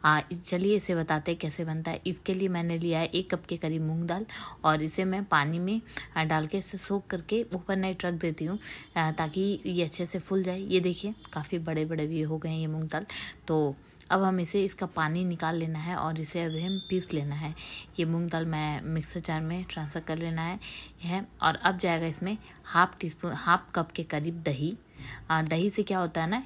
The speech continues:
ये जो मूंग, मूंगलेट है वो काफ़ी फ्लफी बनता है। तो इसे अब हम अच्छे से पीस लिए। ये देखिए,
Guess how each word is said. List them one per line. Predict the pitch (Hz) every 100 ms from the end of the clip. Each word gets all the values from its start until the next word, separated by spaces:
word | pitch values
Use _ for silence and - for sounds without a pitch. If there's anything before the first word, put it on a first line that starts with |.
| -
ये | 180 170 165 160
जो | 156 165
मूंग, | 160 170 175
मूंगलेट | 165 165 165 190 190
है |
वो | 175 170
काफ़ी | - 147 143 170
फ्लफी | - 160 170
बनता | 170 156 165
है। | 190
तो | 185
इसे | - 180
अब | 170
हम | 175 214 - - -
अच्छे | 160 190
से | 180 185
पीस | - 190 -
लिए। | 170 160
ये | 180 170
देखिए, | 165 156 208